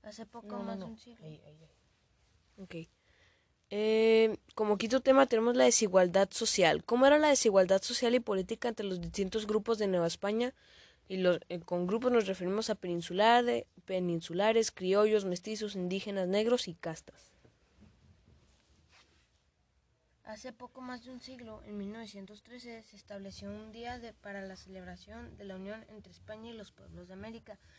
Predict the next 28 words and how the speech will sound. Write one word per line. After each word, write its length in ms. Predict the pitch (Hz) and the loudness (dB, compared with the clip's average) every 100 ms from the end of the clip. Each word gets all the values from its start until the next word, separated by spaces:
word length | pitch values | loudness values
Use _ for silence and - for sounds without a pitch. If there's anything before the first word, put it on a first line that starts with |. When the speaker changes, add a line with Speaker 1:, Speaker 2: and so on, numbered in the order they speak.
| - - _ - | -20 -20 _ -18
Speaker 1:
El 100 | 226 | -14
impulsor 600 | 220 214 208 - 214 214 | -12 -14 -20 -16 -14 -14
del 260 | 208 247 240 | -14 -14 -14
Día 380 | 254 247 220 214 - | -12 -10 -10 -12 -18
de 120 | 185 | -18
la 120 | 175 | -18
Raza 500 | 170 202 208 175 165 | -16 -16 -18 -20 -20
o 100 | 185 | -20
Día 300 | 175 185 208 | -16 -14 -14
de 200 | 226 226 - | -16 -20 -20
Hispanidad, 760 | 196 - 185 175 180 233 220 214 _ _ _ _ _ 214 208 | -20 -20 -20 -16 -14 -12 -14 -18 _ _ _ _ _ -20 -16
el 180 | 202 202 | -12 -12
político 520 | 202 190 185 240 240 | -12 -14 -14 -18 -20
español 420 | 226 214 196 190 | -20 -14 -10 -10
Faustino 720 | 180 214 214 _ 220 220 233 | -14 -18 -18 _ -20 -16 -16
Rodríguez 560 | 220 196 175 180 185 214 | -16 -18 -16 -16 -16 -20
San 340 | - 240 226 226 _ _ _ _ _ | -18 -16 -18 -20 _ _ _ _ _
Pedro, 480 | 226 226 208 202 202 _ _ _ _ _ _ _ _ _ _ _ | -14 -12 -12 -14 -18 _ _ _ _ _ _ _ _ _ _ _
dijo 260 | 208 196 208 | -20 -20 -20
que 140 | 202 190 | -16 -14
era 160 | 196 | -14
un 180 | 202 208 | -14 -14
homenaje 600 | 208 202 202 214 208 208 _ | -14 -14 -12 -14 -16 -20 _
a 60 | 185 | -18
la 80 | |
intimidad 500 | 185 180 185 180 170 | -16 -14 -14 -14 -16
espiritual 640 | 175 175 196 185 175 190 180 185 | -20 -20 -20 -20 -20 -18 -16 -18
existente 640 | 190 _ _ 220 220 | -20 _ _ -20 -20